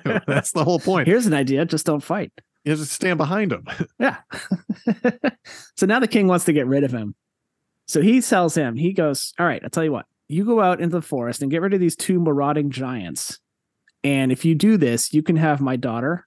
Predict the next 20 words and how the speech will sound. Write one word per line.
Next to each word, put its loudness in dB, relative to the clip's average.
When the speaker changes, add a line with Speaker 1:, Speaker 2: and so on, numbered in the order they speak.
Speaker 1:
in 0
marriage -4
and 2
you -2
can 2
have -2
half -2
my -2
kingdom." -8
And 2
the 2
guy's 0
<laughs> -6
like, -8
"Well, -4
all -2
right, 0
I'll 2
do -2
this." -6